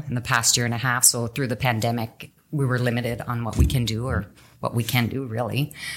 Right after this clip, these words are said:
Um, so up and coming, nothing very big,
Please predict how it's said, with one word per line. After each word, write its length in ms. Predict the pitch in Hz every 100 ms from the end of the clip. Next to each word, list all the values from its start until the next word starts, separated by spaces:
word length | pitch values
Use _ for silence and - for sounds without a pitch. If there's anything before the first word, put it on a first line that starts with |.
| - - -
Um, 240 | 123 123
so 300 | 117 - 135
up 200 | - 151
and 140 | 165 156
coming, 560 | 151 151 180 233 240 - - _ _ _ - - - -
nothing 680 | 139 139 151 190 180 175 156 - _ _ _ -
very 340 | - 120 113 92 - _
big, 460 | - 117 175 262 -